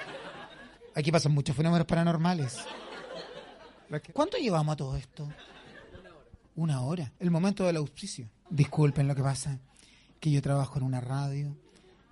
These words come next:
y tengo que hacer estas cosas para poder. Pucha, ¿les podría pedir un favor? ¿Podría yo decir algo y ustedes, guajaja, fue eso? Pucha, mil disculpas. Lo ideal que hubiese nacido de una risa espontánea. Ya voy a decir, "Don Willy", y ustedes, guajaja.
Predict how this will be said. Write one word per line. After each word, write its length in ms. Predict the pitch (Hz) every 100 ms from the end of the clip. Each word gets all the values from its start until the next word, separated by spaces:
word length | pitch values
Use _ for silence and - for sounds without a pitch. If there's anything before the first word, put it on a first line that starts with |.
| - -
y 100 | 147
tengo 260 | 143 139
que 80 | 135
hacer 180 | 117 147
estas 220 | 127 -
cosas 280 | - 147 151
para 140 | 143
poder. 240 | 131 131 131 127 - - _ - - -
Pucha, 200 | 175 185
¿les 80 | 160
podría 280 | 156 151 151
pedir 140 | 151
un 100 | 160
favor? 440 | - 156 156 160 156 - -
¿Podría 420 | 156 147 147 165
yo 160 | 160 160
decir 520 | 151 139 - 165 160
algo 260 | 165 180 175
y 40 |
ustedes, 200 | 160 175
guajaja, 520 | 165 202 160 180 170
fue 220 | 175 202 190
eso? 200 | 208 190 - - - - 605 466 622 523 440 - - - -
Pucha, 240 | 202 139
mil 360 | 135 180 208 196
disculpas. 680 | 170 - 185 185 - 151 156
Lo 80 |
ideal 220 | 160 190 233 - - - - - - - - - -
que 60 | -
hubiese 300 | 185 208 190
nacido 480 | 180 - 208 208 196
de 60 |
una 100 | 185
risa 240 | 185 196 190
espontánea. 800 | - 170 160 - 233 208 165 139 - - - - - - - - - - _ -
Ya 100 | 160
voy 60 | 165
a 40 |
decir, 200 | 147 175
"Don 200 | 147 156 156
Willy", 260 | 233 240
y 40 | 214
ustedes, 220 | 220 196
guajaja. 220 | -